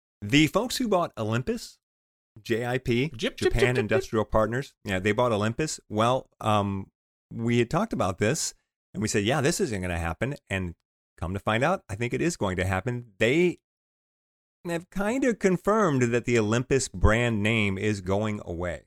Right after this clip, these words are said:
Speaker 2: Yeah, this is, we, we briefly talked about this before we
Speaker 1: Yeah,
Speaker 2: started
Speaker 1: yeah.
Speaker 2: recording.
Speaker 1: J I P bought, uh, Olympus, but they didn't actually buy the Olympus brand name. And they've been asked several times about it, and they've never given a straight answer.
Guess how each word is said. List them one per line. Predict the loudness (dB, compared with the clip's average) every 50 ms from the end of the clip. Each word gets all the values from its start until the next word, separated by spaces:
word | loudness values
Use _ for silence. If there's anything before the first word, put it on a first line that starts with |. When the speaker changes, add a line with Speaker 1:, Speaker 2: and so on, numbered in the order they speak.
| _ _ _ _ _ _ _ _ -6
Speaker 2:
Yeah, | 0 2 2 4
this | 4 4 4 2
is, | 0 -2 0
we, | -2 -2 -2 -2
we | -4 -2 -2 -2 -2 -4
briefly | -6 -8 -6 -4 -2 0 2 2 0 2 4 4 4 6
talked | 6 4 4 4
about | 2 0 0 2
this | 0 -2 -2
before | -4 -6 -2 0 2 4
we | 6
Speaker 1:
Yeah, | 6 4 4
Speaker 2:
started | 2 2 0 2 2 2 2
Speaker 1:
yeah. | 2 2
Speaker 2:
recording. | 0 0 -2 -2 -2 2
Speaker 1:
J | 4 6 6 6 6
I | 4 4 6
P | 6 6 6 6 6 4 2 0
bought, | 0 2 4 6 6 6 4 2 -2 _ _ -2
uh, | 2 2 2 2 2 0
Olympus, | 0 2 4 4 4 4 4 2 2 0 -2
but | 2 2 2 4 4
they | 4 2 2
didn't | 4 6 8 8 8 8 6 2
actually | 2 4 4 4 2 0 -4 -6 -6 -6 -6 -8 -10 -16 _ _ _
buy | 2 2 4 4 2 2 2
the | 2 2 2
Olympus | 2 2 0 -2 -4 -6
brand | -2 0 2 4 4 4 4
name. | 2 0 0
And | -2 2
they've | 2 2 4
been | 4 2 2
asked | 2 2 2 0 0 2
several | 2 4 4 4 2
times | 2 2 0 2 2
about | 2 4 4 4
it, | 4 2 2
and | 0 0 0
they've | 0 0
never | 2 2 2 2
given | 0 -2 -2 -4
a | -4
straight | -4 -4 0 2 4 4 6
answer. | 6 6 4 4 2 -2 -10 -12